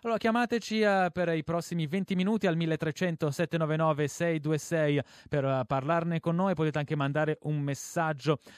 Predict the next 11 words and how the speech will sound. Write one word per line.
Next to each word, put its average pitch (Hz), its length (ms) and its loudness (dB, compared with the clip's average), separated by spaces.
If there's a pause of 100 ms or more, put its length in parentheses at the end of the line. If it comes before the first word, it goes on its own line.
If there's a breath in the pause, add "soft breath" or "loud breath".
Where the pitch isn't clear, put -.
(120 loud breath)
allo 135 260 0
zero 151 220 0
quattro 160 480 0
due 165 240 0
nove 175 480 -2
nove 160 300 0
nove 113 200 -2
sei 120 420 -4 (120)
due 123 400 -2
sei 113 500 -4
tre. 107 360 -2